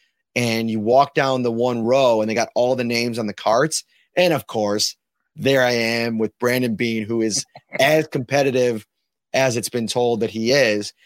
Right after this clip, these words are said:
Speaker 1: And so a little bit of pressure, but I thought, "You know what? I'm up front." I said, "I haven't played any golf this year. Don't expect a lot." And I think that was the, the ticket, 'cause I just went out there, and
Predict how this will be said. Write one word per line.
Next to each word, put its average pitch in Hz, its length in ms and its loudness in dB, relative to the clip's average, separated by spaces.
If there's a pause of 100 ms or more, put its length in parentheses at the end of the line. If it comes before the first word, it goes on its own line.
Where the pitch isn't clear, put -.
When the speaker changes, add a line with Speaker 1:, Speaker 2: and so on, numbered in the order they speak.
Speaker 1:
And 131 100 -4
so 196 100 4
a 196 40 4
little 233 160 4
bit 240 100 4
of 185 80 0
pressure, 123 380 0
but 208 80 0
I 247 100 4
thought, 254 180 2
"You 247 60 0
know 247 120 4
what? 175 320 4 (280)
I'm 127 160 0
up 156 160 -2
front." 165 300 0 (180)
I 123 80 -4
said, 117 280 -2
"I 110 80 -4
haven't 127 180 -6
played 131 240 -2
any 147 240 0
golf 131 320 4
this 156 200 -2
year. 135 360 0 (220)
Don't 135 180 0
expect 165 360 -2
a 185 60 -2
lot." 120 380 2 (340)
And 139 100 0
I 139 80 0
think 151 180 0
that 160 200 4
was 170 160 2
the, 147 220 0 (140)
the 131 80 -8
ticket, 208 400 0 (260)
'cause 151 120 0
I 165 80 4
just 185 160 2
went 165 160 2
out 214 200 2
there, 120 220 0
and 117 200 -4